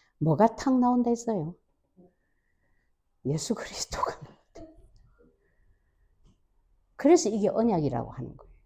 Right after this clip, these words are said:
성경은 하나님의 약속이죠, 그죠? 그럼 다른 말로 언약이라고도 하는데 그 언약의 주제가 뭐냐?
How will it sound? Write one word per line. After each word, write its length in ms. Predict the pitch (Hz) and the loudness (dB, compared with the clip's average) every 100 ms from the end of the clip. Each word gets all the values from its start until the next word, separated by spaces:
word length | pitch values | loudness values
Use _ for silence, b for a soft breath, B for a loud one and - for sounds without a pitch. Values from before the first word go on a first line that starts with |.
| _ _ _ _ _ _ _ _ _ _ _ _ - | _ _ _ _ _ _ _ _ _ _ _ _ -6
성경은 520 | 202 180 214 220 196 | 0 2 4 4 2
하나님의 500 | 214 226 190 151 127 | 2 2 2 2 2
약속이죠, 580 | 123 - 208 180 135 127 | 0 -2 -4 -2 -2 -4
그죠? 380 | 123 131 156 185 _ - _ _ | -4 -6 -8 -10 _ -20 _ _
그럼 260 | - 156 143 | -10 -10 -8
다른 260 | 165 160 | -6 -2
말로 240 | 180 160 139 | 0 0 2
언약이라고도 580 | 202 170 147 135 - 135 | 2 2 0 -2 -4 -6
하는데 440 | 170 156 139 131 - | -4 -2 -2 -6 -2
그 140 | 190 | 2
언약의 420 | 233 269 180 135 | 4 4 2 -4
주제가 460 | - 220 262 311 190 | -2 0 2 2 0
뭐냐? 540 | 127 123 151 151 - | -2 -6 -6 -8 -12